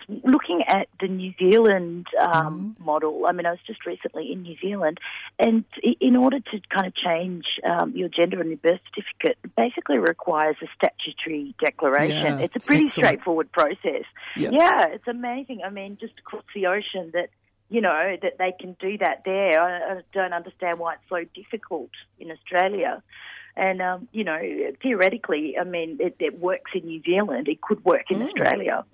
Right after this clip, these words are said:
Speaker 3: I'd love to talk about that sometime on, on another show, actually, when we've got more time. But, um,
Speaker 2: Absolutely.
Speaker 3: it's, that's really interesting that there is a, a country where, you know, that it does work.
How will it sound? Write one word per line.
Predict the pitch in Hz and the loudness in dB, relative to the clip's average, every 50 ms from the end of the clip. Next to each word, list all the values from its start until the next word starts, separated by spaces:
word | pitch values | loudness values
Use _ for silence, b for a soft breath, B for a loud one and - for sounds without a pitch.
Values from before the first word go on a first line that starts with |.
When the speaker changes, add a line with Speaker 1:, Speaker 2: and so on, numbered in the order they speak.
| _ - | _ -2
Speaker 3:
I'd | 226 240 240 202 | 0 0 0 2
love | 185 175 180 190 190 - | 2 4 4 4 2 0
to | 190 | -6
talk | - - 175 165 165 | -2 0 0 0 0
about | 185 175 170 147 139 - | 0 -2 -2 -2 -2 -4
that | 156 - - | -6 -6 -4
sometime | - 156 147 147 - 160 156 156 156 | -6 -6 -6 -6 -6 -6 -4 -4 -4
on, | 151 | -4
on | 147 - 156 160 156 | -6 -6 -6 -6 -4
another | 156 156 151 143 135 | -4 -4 -6 -6 -8
show, | - - 160 160 170 | -6 -4 -4 -2 -2
actually, | 165 - - - 156 | -2 -4 -6 -8 -8
when | 156 151 | -6 -6
we've | 147 - | -8 -8
got | 147 - 160 | -10 -10 -10
more | 151 143 139 | -10 -10 -10
time. | - - 156 151 151 156 147 147 - - - b b b b b b b b b | -10 -10 -10 -8 -8 -8 -10 -12 -14 -18 -20 b b b b b b b b b
But, | 156 | -2
um, | 156 - | -2 0
Speaker 2:
Absolutely. | 117 - - 151 156 170 - 151 165 151 143 - - | -2 -2 -2 -2 -2 -2 -2 -2 -4 -6 -8 -10 -8
Speaker 3:
it's, | 185 180 170 - - - | -8 -8 -6 -6 -8 -6
that's | 170 185 175 170 - - - - - - - | -4 -4 -4 -4 -6 -10 -12 -12 -16 -16 -10
really | - 180 185 180 175 165 156 | -6 -4 -4 -2 -2 -4 -4
interesting | 175 175 - 185 - - 180 165 156 | -6 -6 -8 -8 -6 -4 -4 -4 -4
that | 151 - - - | -4 -6 -4 -4
there | 170 170 170 175 | -2 -2 0 0
is | 180 175 151 170 | -2 -2 -2 -2
a, | 165 151 - b b b b b b | -4 -4 -4 b b b b b b
a | - 160 | -6 -6
country | - - 185 175 175 - - 180 170 165 170 | -4 -2 -4 -4 -2 -2 -2 0 0 0 0
where, | 160 165 165 160 160 156 156 - - | 2 2 2 2 2 0 -2 -4 -6
you | - 175 175 | -6 -6 -4
know, | 160 151 156 147 | -4 -2 -4 -4
that | 143 156 143 | -4 -4 -6
it | 92 - | -6 -4
does | - 180 185 190 160 | -2 -2 -2 -2 -2
work. | 165 160 165 | -4 -4 -4